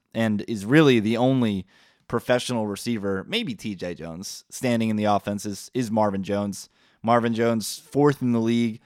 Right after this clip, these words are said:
in, uh, catch rate on deep balls. He's caught forty-four,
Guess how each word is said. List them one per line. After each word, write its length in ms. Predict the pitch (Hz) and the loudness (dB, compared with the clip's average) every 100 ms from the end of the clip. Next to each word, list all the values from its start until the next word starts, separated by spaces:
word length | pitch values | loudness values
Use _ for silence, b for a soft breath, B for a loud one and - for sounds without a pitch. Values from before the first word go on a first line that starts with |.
| _ _ _ 113 | _ _ _ -2
in, 300 | 117 113 107 | 0 2 2
uh, 320 | 104 104 104 | 2 2 0
catch 360 | - 120 120 120 | -4 -4 -4 0
rate 260 | 113 107 | -2 -2
on 200 | 113 110 | -4 -4
deep 240 | 98 110 - | -2 -4 0
balls. 300 | 107 104 - | 0 0 -4
He's 140 | 110 | -12
caught 240 | - 113 - | -4 -6 -6
forty-four, 840 | - 123 127 127 - 113 113 113 | -8 -4 -4 -6 -6 0 0 -2